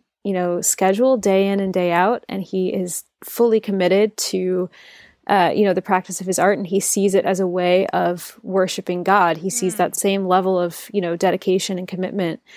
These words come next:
Speaker 1: um, to what he feels, you know, God has called him to do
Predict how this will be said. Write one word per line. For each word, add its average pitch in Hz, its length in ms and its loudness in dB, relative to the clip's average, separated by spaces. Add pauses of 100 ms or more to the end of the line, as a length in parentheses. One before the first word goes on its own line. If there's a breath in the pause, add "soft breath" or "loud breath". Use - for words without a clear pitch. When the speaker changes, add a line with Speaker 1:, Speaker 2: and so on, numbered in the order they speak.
(320 loud breath)
Speaker 1:
um, 175 320 0
to 196 280 2
what 175 200 0
he 196 160 0
feels, 175 500 0
you 190 60 2
know, 165 160 -2
God 170 280 4
has 190 140 -4
called 170 320 -2
him 185 160 -8
to - 100 -10
do 180 400 0